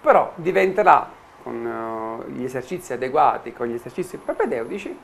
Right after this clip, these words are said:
una cosa facilissima. Tant'è vero che hai avuto modo di apprezzare queste grosse evoluzioni ginniche di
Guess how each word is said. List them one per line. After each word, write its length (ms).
una 180
cosa 220
facilissima. 640
Tant'è 200
vero 240
che 200
hai 260
avuto 300
modo 160
di 120
apprezzare 680
queste 260
grosse 360
evoluzioni 540
ginniche 440
di 160